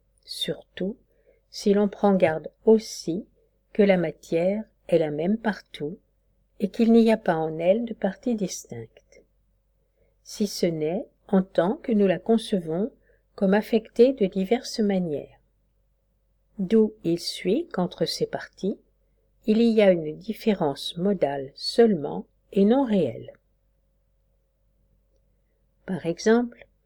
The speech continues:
nous concevons que l'eau, en tant qu'elle est eau, se divise et que ses parties se séparent les unes des autres,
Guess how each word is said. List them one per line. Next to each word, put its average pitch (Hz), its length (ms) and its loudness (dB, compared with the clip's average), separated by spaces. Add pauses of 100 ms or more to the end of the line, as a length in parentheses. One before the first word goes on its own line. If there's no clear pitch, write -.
(440)
nous 233 160 4
concevons 190 680 -2
que - 200 -4
l'eau, 233 440 4 (280)
en 180 160 -2
tant 240 300 -4
qu'elle 180 320 0
est 208 200 0 (220)
eau, 160 240 0 (720)
se - 200 -2
divise 196 680 0 (320)
et 175 80 -4
que 185 100 -2
ses 180 180 -2
parties 185 360 -4
se 220 160 -6
séparent 190 440 -2
les 156 260 -4
unes 220 140 4
des 190 280 -2
autres, - 360 -8